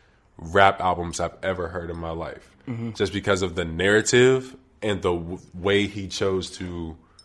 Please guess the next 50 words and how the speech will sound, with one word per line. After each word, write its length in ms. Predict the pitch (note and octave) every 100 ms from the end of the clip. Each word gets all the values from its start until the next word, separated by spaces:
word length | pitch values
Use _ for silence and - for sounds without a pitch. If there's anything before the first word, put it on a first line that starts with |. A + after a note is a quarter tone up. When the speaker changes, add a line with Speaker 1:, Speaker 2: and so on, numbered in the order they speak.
| _ _ _ _ _ _ _ _ _ -
Speaker 1:
explain 480 | F#2+ - G#2 G#2
that 180 | G2 F2
to 80 | F2
people. 440 | - F#2+ - G#1+ G2 _ _
Do 100 | -
you 60 | F#2+
know 80 | F#2
what 80 |
I 60 | F#2
mean? 360 | F#2 F#2+ F#2+ F2+
Like, 240 | E2 D#2
I 80 | E2+
felt 280 | - G2+ F2
like 320 | F2 D#2+ -
I 80 | E2
really 380 | D#2+ E2 F2+ F2
got 240 | E2+ E2
to 80 | -
know 240 | D#2+ E2
him 220 | E2 D#2+ C2
on 140 | G1+
that. 200 | B1+ - _ - - _ -
That 360 | F2+ A2 A#2
to 100 | -
me 280 | G2+ F#2 G2+
is, 160 | F#2+ E2+
like, 360 | F2+ E2+ - - _ _ _ _ _ _ -
pretty 160 | B2
much 220 | A2 G2 -
pinnacle 400 | A#2 G#2+ - F#2+
transparency. 920 | - G2 F#2 - F#2+ F#2+ E2+ E2+ -
But 160 | F#2+ G2
I 60 |
would 140 | A2 G2+
say 140 | G#2+
he's 140 | G2+
just, 160 | G2 F2+
like, 100 | F#2
my 120 | F2
biggest 340 | D#2 F#2 F2 F2
influence. 380 | F2+ F#2 E2
Even, 160 | G2+ G2
like, 120 | F#2
the 80 | F2
way 180 | E2+ F2
I 60 | E2+
put 260 | - D#2+
bars 280 | F2+ F2+ E2+
together, 400 | F2 F2+ F2+ E2
like, 300 | D#2 D#2 D2+